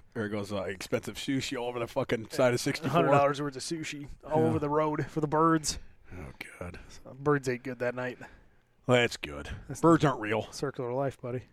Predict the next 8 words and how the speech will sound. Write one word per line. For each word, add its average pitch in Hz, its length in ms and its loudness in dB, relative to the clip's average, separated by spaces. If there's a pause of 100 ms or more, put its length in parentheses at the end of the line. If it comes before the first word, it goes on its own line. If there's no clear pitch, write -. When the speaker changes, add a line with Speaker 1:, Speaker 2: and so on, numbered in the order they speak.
(140)
Speaker 1:
Yeah. 82 220 -14 (1400)
Birds 80 220 -16
aren't 82 120 -14
real. 87 300 -14
Speaker 2:
Speaking 185 380 0
of, 120 260 -8
uh, 123 200 0
circular, 127 460 -6